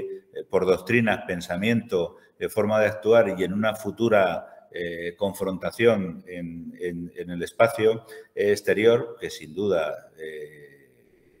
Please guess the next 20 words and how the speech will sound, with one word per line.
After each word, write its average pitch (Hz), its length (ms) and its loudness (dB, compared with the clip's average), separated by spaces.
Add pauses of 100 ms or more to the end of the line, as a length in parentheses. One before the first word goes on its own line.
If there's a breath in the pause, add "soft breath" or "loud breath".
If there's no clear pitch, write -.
(140)
llegará 78 340 4
de 85 120 4
algún 82 280 -2
modo, 123 480 4 (320 loud breath)
llegará 87 340 -4
de 87 80 -2
algún 92 280 0
modo, 123 600 0
pues, 104 520 2
eh, 80 680 -6
son 92 220 -2
las 92 140 2
fuerzas - 340 -6
aéreas 92 340 0
las 85 280 -4
que 90 320 -6 (160 soft breath)
se - 160 -14
encuentran 87 580 -4
inmediatamente 82 920 -6
cercanas 95 760 -2